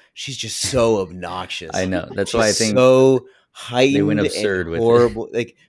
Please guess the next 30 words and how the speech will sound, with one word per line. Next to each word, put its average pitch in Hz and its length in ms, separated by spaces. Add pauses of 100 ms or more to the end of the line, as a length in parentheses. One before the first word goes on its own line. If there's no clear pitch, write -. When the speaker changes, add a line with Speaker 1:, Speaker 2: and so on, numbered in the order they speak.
Speaker 1:
completely 156 1160 (720)
just, - 320 (1120)
uh, 156 60
bizarrely 135 1000
heightened 85 480
in, 87 180
in 95 320
the 101 140
funniest 113 760
possible 80 540
way. 71 300
She's - 260
so 117 360
obnoxious 92 540
and 76 160
screaming 95 680
so 92 420
much. 76 400 (1120)
It's 87 160
Speaker 2:
Yeah. - 180
Speaker 1:
so 101 280
funny 82 300
to 71 100
me. 73 300
It 104 160
is 98 180
so 95 460
funny 73 340
to 65 60
me. 73 220